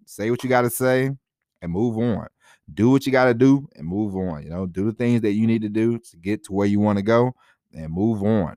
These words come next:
Everybody's not coming with you. Everybody's not gonna be your friend. Stop people pleasing.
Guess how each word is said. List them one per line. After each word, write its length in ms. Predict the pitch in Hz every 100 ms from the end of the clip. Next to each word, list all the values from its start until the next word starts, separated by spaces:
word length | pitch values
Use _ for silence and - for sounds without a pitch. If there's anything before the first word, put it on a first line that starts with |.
| _
Everybody's 500 | 90 101 98 101 95
not 240 | 101 98
coming 280 | - 107 95
with 200 | 92 -
you. 140 | - -
Everybody's 440 | 82 85 87 87
not 120 | 90
gonna 180 | 87 87
be 140 | 85
your 100 | 87
friend. 320 | 85 92 78 -
Stop 360 | - 98 104 _ _
people 320 | - 165 123
pleasing. 380 | 82 87 80 -